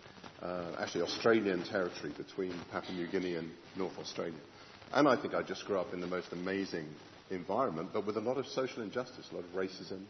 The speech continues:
a lot of poverty, actually. Um, and my parents would not have called themselves campaigners or political, anything like that, but just as good local pastors, they were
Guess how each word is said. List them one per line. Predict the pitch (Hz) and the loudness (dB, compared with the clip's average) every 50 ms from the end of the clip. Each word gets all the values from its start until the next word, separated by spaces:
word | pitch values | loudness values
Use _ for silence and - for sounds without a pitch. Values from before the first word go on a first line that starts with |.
| - - | -12 -10
a | - 90 | -6 -4
lot | 92 87 | -4 -4
of | 87 - - | -6 -4 -2
poverty, | - 95 - - - - 98 95 - - - - - | -2 -2 -2 -2 -6 -8 -8 -10 -10 -12 -10 -10 -8
actually. | - - - 104 104 - - - - - - - - - - | -8 -6 -6 -6 -6 -8 -10 -16 -18 -18 -18 -18 -14 -4 0
Um, | 98 95 98 98 98 98 98 98 98 | 4 4 4 4 4 2 0 0 4
and | 104 117 113 113 113 113 | 6 6 6 6 4 4
my | 113 113 107 | 4 4 4
parents | - - 143 135 131 127 110 - - | 4 4 4 4 4 4 2 0 -4
would | 107 104 107 | -6 -2 2
not | 113 110 110 | 2 2 2
have | 104 - - | 2 0 -4
called | - - 113 107 95 | -2 -2 -2 0 0
themselves | 104 98 95 - 113 104 98 95 92 - - | -2 -2 -2 0 0 0 0 0 -2 -6 -6
campaigners | - 107 98 95 - 107 101 98 101 104 104 98 104 | -4 -4 -4 -4 -2 -2 0 0 0 0 0 0 -2
or | 95 90 - - | -2 -2 -4 -4
political, | 95 101 104 - - 101 101 101 | -4 -4 -4 -4 -2 0 2 2
anything | 120 151 160 147 135 120 | 4 2 2 2 0 -2
like | 95 87 | -2 -2
that, | 87 92 95 - - - - - - - - - - - | -2 -2 -2 -4 -6 -8 -14 -18 -18 -20 -20 -20 2 6
but | 117 117 - - | 6 8 8 8
just | 113 113 110 - 110 | 6 4 6 6 4
as | 101 98 - - - | 4 4 4 2 6
good | 120 127 120 123 - - - - - - - - | 8 8 8 6 4 -4 -12 -14 -16 -14 -4 2
local | 101 107 110 107 - - 110 101 92 - - - | 6 6 6 6 4 2 0 0 -2 -4 0 2
pastors, | 117 107 110 110 - - - 90 92 98 - | 4 4 4 2 0 -2 -2 -2 -2 -2 0
they | 104 104 101 | 0 2 2
were | 98 95 95 | 2 0 -4